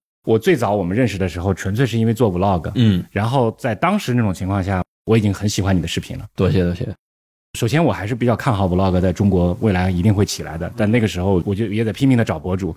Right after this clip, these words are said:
Speaker 2: 嗯。
Speaker 1: 但其实我看你的内容最早是从 YouTube 上开始看。
Speaker 2: 油管的时候传的比较多。
Speaker 1: 看的非常多啊，我觉得，啊，天哪，我很喜欢，然后就一定要见面认识一下。
Speaker 2: 嘿嘿嘿。
Speaker 1: 所以说你能走到今天，应该是你们一步一步非常努力的结果。
Speaker 2: 对，那是，就客观来说啊，你要说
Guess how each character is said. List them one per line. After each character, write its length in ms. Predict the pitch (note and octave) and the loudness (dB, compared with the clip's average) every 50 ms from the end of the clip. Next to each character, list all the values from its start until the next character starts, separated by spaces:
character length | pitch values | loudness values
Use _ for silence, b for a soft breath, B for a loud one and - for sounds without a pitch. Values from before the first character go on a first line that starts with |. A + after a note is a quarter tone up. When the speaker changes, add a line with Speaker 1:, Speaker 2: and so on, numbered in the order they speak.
| B B | B B
Speaker 2:
嗯。 60 | - A2 | -6 -2
Speaker 1:
但 100 | - C#3+ | 0 0
其 160 | A#2+ - B2 | 0 0 0
实 60 | C3+ | 0
我 100 | C#3+ G#2+ | 0 0
看 220 | F2 - - C3 A2+ | -2 -2 0 0 2
你 80 | G2 | 2
的 80 | E2 E2 | 2 2
内 100 | F#2+ G#2+ | 2 2
容 160 | G2+ F2+ F2 | 2 2 0
最 160 | F2 - A#2 | 0 0 0
早 140 | F2+ F2+ D#2+ | -2 -2 -4
是 80 | D#2 E2+ | -4 -2
从 120 | E2+ F#2 | 0 2
YouTube 280 | F#2+ A2 A2+ - - G2+ | 2 2 2 2 0 -2
上 100 | F2+ D#2 | -2 -2
开 80 | - | -4
始 80 | - D#2+ | -8 -10
看。 180 | - - - F2 - _ _ _ _ _ _ - | -8 -10 -12 -14 -14 _ _ _ _ _ _ -2
Speaker 2:
油 120 | G#2 A#2 | 0 0
管 180 | A2 G2 F2 D#2+ | 0 0 -2 -4
的 100 | F2+ F#2 | -4 -4
时 60 | F#2+ | -4
候 80 | F#2 | -4
传 180 | F#2 - - - | -4 -4 -6 -6
的 80 | - G2 | -6 -4
比 60 | - | -4
较 100 | - - | -4 -4
多。 240 | - - - - - _ _ | -4 -4 -6 -6 -8 _ _
Speaker 1:
看 160 | - - A#2+ A2 | -4 0 0 2
的 80 | F#2+ | 2
非 140 | F2 - A2 | 2 2 0
常 160 | G2 F#2+ E2+ E2 | 0 0 0 0
多 80 | F2 | 0
啊， 160 | E2+ G2 F#2 | 2 2 0
我 80 | E2+ - | 0 -2
觉 100 | D2 E2+ | -4 -4
得， 80 | D#2+ - | -6 -6
啊， 140 | E2 - - | -6 -8 -8
天 160 | - - G2 | -6 -4 -4
哪， 80 | F2+ E2+ | -2 -4
我 60 | D#2 | -4
很 160 | - - F#2 | -2 -2 -2
喜 140 | F2 - E2+ | -2 -4 -6
欢， 160 | - E2+ E2+ | -10 -10 -10
然 120 | D#2+ D#2 | -8 -6
后 80 | E2 F2+ | -4 -2
就 120 | E2+ F2 | -2 -2
一 60 | E2+ D#2 | -2 -2
定 100 | D#2 E2 | -2 -2
要 120 | F#2+ F2+ | -2 -2
见 160 | D#2+ - F#2+ | 0 -2 0
面 140 | F2 E2+ D#2+ | 0 0 0
认 140 | E2+ F#2 E2 | 0 0 -2
识 120 | - - | -2 -6
一 60 | - | -10
下。 160 | - - - - | -12 -12 -10 -4
Speaker 2:
嘿 140 | - A#2 G2+ | -2 -2 0
嘿 140 | E2 G2 F#2 | 0 -2 -2
嘿。 100 | D#3 - | -2 -2
Speaker 1:
所 100 | - C3+ | 0 2
以 40 | |
说 120 | C3+ C3 D3 | 2 2 2
你 140 | C3 G#2+ F#2 | 0 0 0
能 140 | F2 G#2 | -2 -4
走 120 | A#2+ A#2 F2+ | -4 -2 -2
到 80 | F#2 | -4
今 160 | F#2+ - A2+ A2+ | -2 -2 -2 -2
天， 220 | A#2 A#2+ A#2+ A#2+ | 0 0 0 2
应 80 | - B2 | 2 2
该 140 | A#2+ C3+ C3+ | 2 2 2
是 80 | B2+ | 2
你 100 | A#2+ F#2 | 2 2
们 160 | D#2+ E2 F#2+ A2 | 4 2 2 2
一 200 | - A#2+ B2+ C3+ | 2 2 2 2
步 160 | - D#3 B2+ | 2 2 2
一 40 | G2 | 2
步 320 | F#2+ A#2 A#2+ G2+ F2+ - - - _ _ | 2 2 2 2 2 0 -4 -12 _ _
非 120 | - D#3 | -4 -2
常 160 | C3+ C#3 D#3 | 0 2 2
努 140 | D3 G#2+ F2 | 2 2 2
力 100 | G#2+ F3+ | 2 2
的 100 | F3 C3 | 2 2
结 160 | A#2 F#2 E2+ | 0 -2 -4
果。 240 | D#2+ D#2 D#2+ D#2 - _ | -8 -10 -12 -16 -10 _
Speaker 2:
对， 340 | - G3 F#3 C#3 A2+ G2+ G2 | 0 2 2 2 2 0 -2
那 300 | A2 E3 F#3+ F#3+ E3 A2+ | -2 -2 -2 -2 -2 -2
是， 220 | C#3+ D#3 - E3 E3 | -6 -8 -10 -10 -6
就 180 | F3+ B3 G#3+ G#3 | -2 -2 -2 -2
客 140 | - - C4 | -2 -2 0
观 120 | A#3+ G#3 | 0 0
来 100 | D#3 C3 | 0 0
说 180 | A2+ B2 A#2+ A2 | 0 0 0 0
啊， 120 | G2+ F#2+ | 0 -2
你 100 | G2 G2 | -4 -4
要 160 | G2 G#2 B2 | -2 -2 -2
说 420 | C3 - F#3+ G#3 G#3+ G#3+ G#3 G3 | -2 0 0 2 2 2 0 0